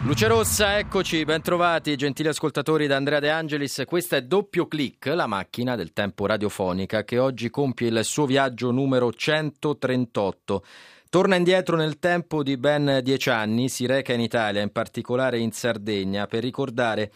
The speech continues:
una delle pagine più buie dell'isola italiana, l'alluvione appunto del novembre del duemilatredici.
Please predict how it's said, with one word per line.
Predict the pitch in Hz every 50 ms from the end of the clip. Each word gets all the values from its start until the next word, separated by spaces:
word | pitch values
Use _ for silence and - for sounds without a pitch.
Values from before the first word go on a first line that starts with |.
| _ - - - - - - _ -
una | 139 156 151
delle | 143 139 135 127
pagine | 139 143 147 139 120 135 131 127 123 117
più | - 123 120
buie | 110 120 120 107 98 95 92 92
dell'isola | 92 95 95 101 101 - - 104 101 98 95
italiana, | 95 90 - 101 95 95 95 90 85 87 87 90
l'alluvione | 92 101 104 107 113 113 107 120 123 120 120 117
appunto | 107 101 - - 117 113 107 104 - 107
del | 98 104 104 101 101 107 - -
novembre | 107 110 113 107 107 101 95 95 98 95 95 98
del | 95 92 95 92 92 95 90
duemilatredici. | 87 95 95 98 98 95 95 95 - 92 92 87 82 87 - - 90